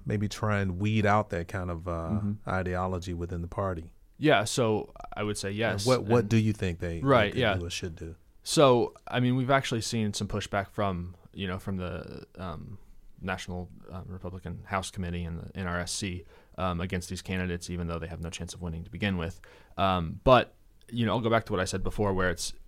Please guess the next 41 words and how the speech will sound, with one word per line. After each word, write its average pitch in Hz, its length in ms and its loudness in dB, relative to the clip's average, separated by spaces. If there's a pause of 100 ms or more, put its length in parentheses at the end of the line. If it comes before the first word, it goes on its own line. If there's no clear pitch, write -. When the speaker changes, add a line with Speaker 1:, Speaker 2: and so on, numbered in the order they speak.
(140)
Speaker 2:
it's - 260 -8
more 110 160 4
a - 20 4
nature 95 280 0
of 87 40 -6
the - 60 -8
primary 92 400 0
system 87 400 -4
and 82 80 -6
how 87 160 -2
it's 82 140 -6
set 87 120 -2
up 87 140 -2
in 80 60 -8
this 87 120 -8
country. 92 460 -2 (480)
The 95 140 -4
state 123 260 4
party 104 240 4
itself 101 340 0
can't 101 300 0 (220)
kick 107 240 0
a - 20 -8
candidate 90 400 -2
out. 92 200 0
They 95 80 -2
can't 98 260 0
tell 98 160 2
them, 90 140 0
"You 92 100 -2
can't 92 180 -6
use 92 160 -4
our 85 100 -2
name." 87 260 -2
That's 90 140 -2
just - 160 -6
not 87 140 -4
how 95 160 -4
it - 80 -8
works. 95 400 0 (420)
Um, 92 440 2